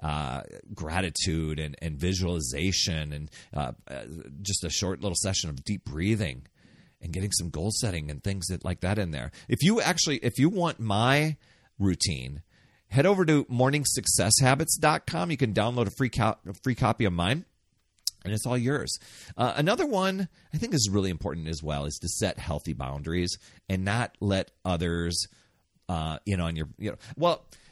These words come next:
not let others infringe on your plans. I, I would let others know about your plan and how you're making yourself a priority. I would definitely <laughs> do that. But be firm on your boundaries. I mean, it could be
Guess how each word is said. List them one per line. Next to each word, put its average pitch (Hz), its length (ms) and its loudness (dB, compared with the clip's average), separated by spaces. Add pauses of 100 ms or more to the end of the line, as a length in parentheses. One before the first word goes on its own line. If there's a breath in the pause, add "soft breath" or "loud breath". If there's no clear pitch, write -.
(160 loud breath)
not 160 380 -2
let 151 220 4
others 135 320 4
infringe 110 460 0
on 92 100 2
your 82 100 -2
plans. 76 320 -6
I, 92 120 0
I 98 120 4
would 131 220 4
let 143 360 6
others 123 400 4
know 117 420 4
about 101 360 2
your 98 140 -4
plan 71 520 -8
and 80 140 -6
how 92 160 0
you're 95 160 0
making 90 260 0
yourself 87 320 2
a 85 80 -6
priority. 80 560 0
I 76 60 0
would 78 100 -2
definitely 104 480 0
<laughs> - 80 2
do 110 140 6 (100)
that. 101 320 2 (320 loud breath)
But 120 440 0
be 139 160 4 (180)
firm 110 400 -4
on 87 200 -6
your 87 100 -4
boundaries. 76 640 -4
I 80 40 -6
mean, 92 240 -4
it 92 120 -8
could 95 260 -2
be 123 380 0